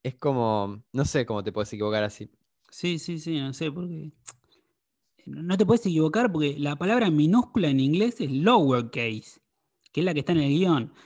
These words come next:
Speaker 2: Si tuviese que ser mayúscula sería capital letter, son dos palabras, no te puedes confundir.
Speaker 1: No, no, no sé.
Speaker 2: No, para, para
Speaker 1: Y
Speaker 2: mí
Speaker 1: bria-,
Speaker 2: lo
Speaker 1: briago no, bueno, no sé, pero bueno,
Speaker 2: Eh,
Speaker 1: eso supone que te lo perdono. <laughs>
Speaker 2: Sí, briago se la perdonamos, pero es muy formal, briago, a menos que esté ebrio, borracho.
Speaker 1: Sí.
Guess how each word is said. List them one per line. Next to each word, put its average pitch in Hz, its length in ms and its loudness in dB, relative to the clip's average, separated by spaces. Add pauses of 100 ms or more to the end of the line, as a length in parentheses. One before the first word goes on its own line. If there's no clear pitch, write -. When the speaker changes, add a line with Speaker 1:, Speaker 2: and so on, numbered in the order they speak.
Speaker 2:
Si - 200 -4
tuviese 247 320 6
que 196 60 4
ser 220 240 0 (140)
mayúscula 226 640 2
sería 165 380 -2
capital 165 500 2
letter, 175 440 4
son 160 180 -4
dos 175 100 0
palabras, 180 380 0
no 156 160 2
te 156 80 -2
puedes 165 180 2
confundir. 131 540 -6
Speaker 1:
No, 110 240 -6
no, 107 180 -8
no 110 100 -10
sé. 92 380 -18
Speaker 2:
No, 147 260 -4
para, 123 220 -6
para 139 140 0
Speaker 1:
Y - 20 4
Speaker 2:
mí 208 80 4
Speaker 1:
bria-, 180 200 4
Speaker 2:
lo - 60 -8
Speaker 1:
briago 170 320 4
no, 147 140 -2
bueno, 120 220 -4
no 120 80 -6
sé, 98 320 -12
pero 104 160 -6
bueno, 98 240 -4
Speaker 2:
Eh, 78 100 -12
Speaker 1:
eso 147 140 -4
supone 120 240 -4
que 113 80 -2
te 104 40 -4
lo 101 120 0
perdono. 110 320 2
<laughs> - 500 -2
Speaker 2:
Sí, 143 220 0
briago 175 320 2
se - 120 -4
la 139 100 0
perdonamos, 143 380 0
pero 139 140 -2
es 143 40 0
muy 147 100 0
formal, 123 440 0
briago, 117 420 -2
a 113 40 -4
menos 151 180 -2
que 156 60 -8
esté 135 400 0
ebrio, 123 220 0
borracho. 127 600 -6
Speaker 1:
Sí. 95 280 -8